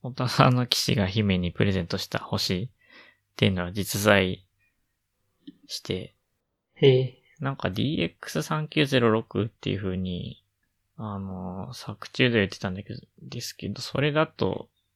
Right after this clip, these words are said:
Speaker 1: それはなんか一般的な名前じゃないらしく、
Speaker 2: うんうん。
Speaker 1: もしかしたら単に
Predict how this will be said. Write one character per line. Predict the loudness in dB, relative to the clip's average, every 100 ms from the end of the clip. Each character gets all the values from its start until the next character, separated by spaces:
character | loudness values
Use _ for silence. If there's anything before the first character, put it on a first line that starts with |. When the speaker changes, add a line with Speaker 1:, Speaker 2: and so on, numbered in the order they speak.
| _
Speaker 1:
そ | -18 -8
れ | -6
は | -6
な | -8
ん | -4
か | -6
一 | -4
般 | -6 -6
的 | -6 -4
な | 0
名 | 0 0
前 | 0
じ | 0
ゃ | 0
な | 0
い | 0
ら | -2 -8
し | -12
く、 | -10 -12 _ _
Speaker 2:
う | 0
ん | 0 -2 -4
う |
ん。 |
Speaker 1:
も | -4
し | 0
か | 0
し |
た | 0
ら | -4 -10 -20 -20 _
単 | 2 2 0
に | -4